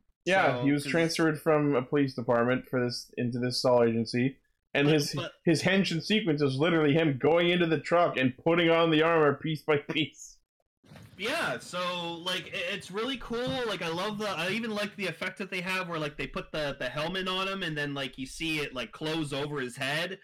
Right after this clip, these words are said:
Speaker 2: And then, like, he always does, like, the, the, the helmet adjust, but when, like, before he's about to go out. Um, and,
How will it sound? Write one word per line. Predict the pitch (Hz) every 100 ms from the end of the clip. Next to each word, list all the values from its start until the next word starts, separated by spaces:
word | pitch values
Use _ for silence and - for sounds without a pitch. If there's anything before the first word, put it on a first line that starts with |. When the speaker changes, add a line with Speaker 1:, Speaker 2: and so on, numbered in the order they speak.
| - _
Speaker 2:
And | 143
then, | 139
like, | 143 143
he | 151
always | 156 147
does, | - 151 143
like, | 143 139
the, | 135 131 120 113
the, | 117 113
the | 117 110
helmet | 143 156 160
adjust, | 156 160 175 - 147
but | 131
when, | 127 123 120
like, | 117 -
before | - 143
he's | 135
about | 135 139
to | 131
go | 120 117
out. | 139 165 170 _ _ _ _ _ -
Um, | 143 139 131 123 117 113 - _ _ _ _ -
and, | 156 151